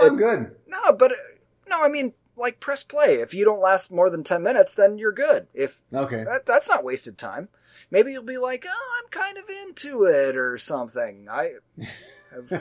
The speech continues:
Speaker 2: what do I know?
Speaker 1: Yeah. Okay. Now,
Speaker 2: Okay,
Speaker 1: did
Speaker 2: I'm
Speaker 1: you,
Speaker 2: done. Back to you.
Speaker 1: Did you,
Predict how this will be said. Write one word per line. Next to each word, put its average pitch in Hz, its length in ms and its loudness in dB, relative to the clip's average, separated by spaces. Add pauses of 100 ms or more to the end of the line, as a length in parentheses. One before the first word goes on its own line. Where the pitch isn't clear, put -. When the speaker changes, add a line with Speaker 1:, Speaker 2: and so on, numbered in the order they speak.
Speaker 2:
what 135 180 2
do 208 80 0
I 262 140 0
know? 98 200 -10 (580)
Speaker 1:
Yeah. 82 200 -16 (840)
Okay. 156 460 -4
Now, 151 120 4
Speaker 2:
Okay, 180 100 8
Speaker 1:
did 190 80 12
Speaker 2:
I'm 175 160 6
Speaker 1:
you, 190 80 4
Speaker 2:
done. 156 240 6
Back 143 300 2
to 131 80 -12
you. 123 40 -8
Speaker 1:
Did 170 160 2
you, 190 180 -8